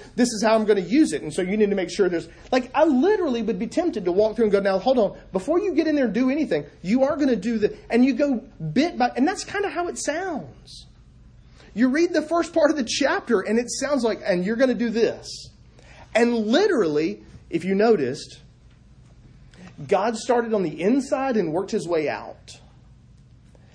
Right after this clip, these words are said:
and included every piece of furniture, the poles, the veils,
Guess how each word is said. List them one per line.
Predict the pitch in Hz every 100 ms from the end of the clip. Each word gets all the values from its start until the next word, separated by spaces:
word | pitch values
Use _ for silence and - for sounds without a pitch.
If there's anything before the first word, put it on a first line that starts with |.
| - - -
and | 175 208 214
included | 220 202 - 277 302 170 156 151 - - -
every | - 220 254
piece | 262 247
of | 269
furniture, | - 202 196 196 214 226 - - - - - - - - -
the | 151
poles, | 143 - 180 208 220 247 233 - - - - - - -
the | 143
veils, | 131 175 208 233 233 233 - -